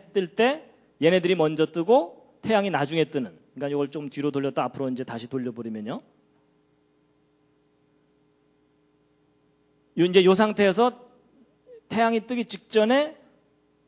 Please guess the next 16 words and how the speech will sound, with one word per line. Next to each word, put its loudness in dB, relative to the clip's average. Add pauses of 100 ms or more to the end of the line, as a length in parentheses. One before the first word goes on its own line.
토성이 0
보이고 2
목성이 -2
보이는 0
현상이 -2
나타나거든요. -4 (1300)
자, -8
그럼 -2
이제 -2
저게 -4
이제 -4
무슨, -10
뭘 4
의미하냐면요. -2 (1300)
동방 -4
박사들이 -4